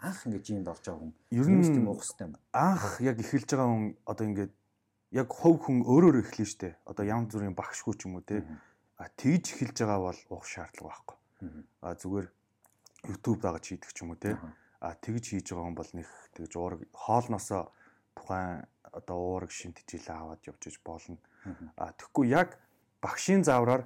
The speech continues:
Speaker 2: анх эхэлж байгаа хүн бол багш чинь тухайн хүний биеийг хариуцаад эхэлж байгаа байхгүй.
Speaker 1: Мгм.
Speaker 2: А, тэнгөт багшийн заавраар явж эхэлж байгаа хүнд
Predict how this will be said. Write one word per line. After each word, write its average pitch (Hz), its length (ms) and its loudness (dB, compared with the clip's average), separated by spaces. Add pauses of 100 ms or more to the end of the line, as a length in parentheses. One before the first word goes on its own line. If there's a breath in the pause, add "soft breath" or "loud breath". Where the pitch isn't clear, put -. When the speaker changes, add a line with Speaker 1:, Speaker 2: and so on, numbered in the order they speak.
(140)
Speaker 2:
анх 113 320 -2
эхэлж - 320 -8
байгаа 117 160 2
хүн 101 200 -4
бол 107 200 -4
багш - 320 -12
чинь 170 320 0
тухайн 127 240 -2
хүний 107 160 -2
биеийг 104 260 -2
хариуцаад 95 380 -8
эхэлж - 240 -18
байгаа 76 240 -14
байхгүй. 82 160 -12
Speaker 1:
Мгм. 80 240 -10 (160)
Speaker 2:
А, - 100 -4
тэнгөт 143 300 0
багшийн 165 320 2
заавраар 127 320 8
явж 113 160 0
эхэлж - 240 -6
байгаа 104 160 2
хүнд 120 140 -4